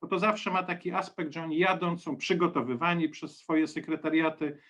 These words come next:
dotykają tych tematów, cho-, bo często nie ma na to czasu.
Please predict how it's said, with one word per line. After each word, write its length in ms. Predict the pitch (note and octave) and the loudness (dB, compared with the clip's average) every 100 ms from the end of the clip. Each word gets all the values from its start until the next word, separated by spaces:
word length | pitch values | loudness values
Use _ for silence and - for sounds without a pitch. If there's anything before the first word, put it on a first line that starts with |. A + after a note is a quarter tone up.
| _ | _
dotykają 640 | C3 F3+ F3+ F#3 F#3 F3 D3+ | 2 2 4 4 6 4 2
tych 200 | - - | -2 0
tematów, 520 | D#3+ D#3 A2+ A#2 G2+ - | 4 4 4 0 -10 -12
cho-, 80 | C3+ - | -12 -12
bo 380 | - C3 D3 C#3+ - | -14 -6 -4 -4 0
często 360 | F3+ E3+ - | 0 0 0
nie 140 | D#3 D3+ | 2 4
ma 140 | C#3+ | 4
na 120 | C#3+ | 2
to 120 | - | -2
czasu. 460 | C3+ C3+ A2 - - | -2 -2 -2 -6 -20